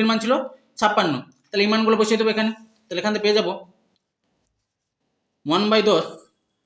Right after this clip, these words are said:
গুণিতক, আর summation of mod of d এর মান ছিল ছাপ্পান্ন। তো ছাপ্পান্নকে যদি দশ দিয়ে ভাগ করি তাহলে হবে পাঁচ দশমিক ছয়, মানে একটা শূন্য আছে, একটার পরে দশ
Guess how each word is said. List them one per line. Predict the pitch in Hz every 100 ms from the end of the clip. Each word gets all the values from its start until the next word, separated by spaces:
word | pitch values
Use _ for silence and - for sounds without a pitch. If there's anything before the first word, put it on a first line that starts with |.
| _ _ _ - 143
গুণিতক, | 208 208 160 - 156
আর | 147
summation | 165 190 214 214
of | 214 - 160
mod | 339 214
of |
d | 196
এর | 214
মান | 208
ছিল | 214 208
ছাপ্পান্ন। | 196 202 208 208 _ _ _ _ _ _
তো | 175 -
ছাপ্পান্নকে | 170 202 214 214 208
যদি | 220 214 185
দশ | 185
দিয়ে | 202 196
ভাগ | 196
করি | 180 170 - _ _
তাহলে | 185 190
হবে | 202 190
পাঁচ | 175 180
দশমিক | 190 202 196
ছয়, | 208 190
মানে | 151
একটা | 147 -
শূন্য | 202 208
আছে, | 196
একটার | - 202
পরে | 202
দশ | 196